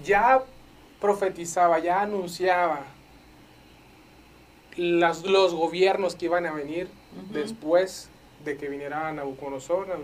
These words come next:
Speaker 1: Babilonia, los medos persas,
Speaker 2: Ujú.
Speaker 1: etcétera, etcétera. Y es muy exacta a través de la historia. Ahora, yo estoy dando un punto o un argumento histórico.
Speaker 2: Sí.
Speaker 1: Ahora, científico hay,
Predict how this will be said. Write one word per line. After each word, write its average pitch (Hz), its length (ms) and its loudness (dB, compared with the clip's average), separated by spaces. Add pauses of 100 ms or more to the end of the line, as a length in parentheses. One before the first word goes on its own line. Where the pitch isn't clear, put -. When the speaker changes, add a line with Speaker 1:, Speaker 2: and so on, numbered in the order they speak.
(140)
Speaker 1:
Babilonia, 190 640 -6
los 143 160 -10
medos 139 220 -10
persas, 196 600 -8
Speaker 2:
Ujú. 190 80 -16
Speaker 1:
etcétera, 160 340 -8
etcétera. 170 440 -4
Y 170 120 -2
es 175 80 2
muy 208 220 -2
exacta 190 400 -4
a 185 60 -8
través 147 240 -8
de 165 80 -6
la 160 60 -6
historia. 139 300 -10 (300)
Ahora, 170 160 2
yo 175 60 4
estoy 180 200 -2
dando 220 200 -2
un 208 100 -8
punto 220 760 -4
o 165 120 -2
un 165 140 -4
argumento 175 500 -4
histórico. 190 640 -6 (160)
Speaker 2:
Sí. 160 320 -12 (280)
Speaker 1:
Ahora, 160 220 -2
científico 165 720 -6
hay, 214 240 0